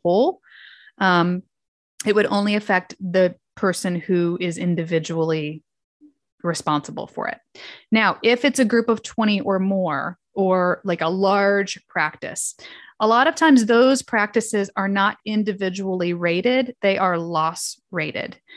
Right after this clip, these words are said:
which means instead of pricing Doctor Smith's rate is this, Doctor Jones's rate is this, Doctor Miller's rate is that, they are looking at the exposure at a macro level,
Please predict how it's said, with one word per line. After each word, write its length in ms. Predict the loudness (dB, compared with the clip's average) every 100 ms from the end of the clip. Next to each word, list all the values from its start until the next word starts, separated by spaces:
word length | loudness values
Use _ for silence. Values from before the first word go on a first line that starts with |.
| -12 -2
which 240 | -2 2
means 580 | 2 4 2 0 -4 -2
instead 500 | 2 2 2 2 2
of 320 | 4 2 0 -4
pricing 600 | -2 -2 -2 -2 -2 -2
Doctor 280 | -4 -4
Smith's 400 | -8 -2 -4 -2
rate 220 | -2 0 0
is 100 | 0
this, 280 | -2 -2
Doctor 280 | -4 -4 -4
Jones's 480 | -2 0 0 -2 -2
rate 180 | 0 0
is 140 | 0
this, 380 | 0 0 -2 -4
Doctor 320 | -6 -4 -4
Miller's 420 | 0 2 0 0
rate 140 | 0 -2
is 160 | -2
that, 420 | 0 2 2 0 -4 _ _ -20 -20 _
they 280 | -2 2 2
are 320 | 4 2 2
looking 420 | 2 -2 -2 -4 -6
at 140 | -6
the 80 | -6
exposure 720 | -6 -4 0 0 2 0 0
at 160 | -2 -2
a 60 | -2
macro 580 | -2 -4 -4 0 2
level, 540 | 4 2 2 0 0